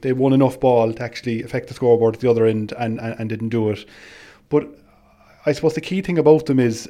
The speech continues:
um, and, and I've said this publicly before, you know, the, the, the sixteen semi-final, which I would say was probably one of the greatest games I've ever been at, right? Um, like, what was absolutely marvellous about that game was, like,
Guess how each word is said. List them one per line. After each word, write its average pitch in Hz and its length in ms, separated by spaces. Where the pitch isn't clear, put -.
um, 113 580
and, 117 140
and 120 260
I've 113 80
said 127 180
this 120 340
publicly 117 380
before, 120 560
you 127 120
know, 113 220
the, 113 220
the, 117 180
the 113 160
sixteen 131 640
semi-final, 123 600
which 113 420
I 113 120
would 127 160
say 113 340
was 117 240
probably 113 240
one 113 100
of 110 40
the 113 60
greatest 127 300
games 120 320
I've 113 220
ever 127 260
been 113 160
at, 101 240
right? 113 260
Um, 110 680
like, 123 200
what 127 140
was 117 80
absolutely 120 460
marvellous 131 420
about 123 140
that 120 140
game 113 280
was, 110 280
like, 110 160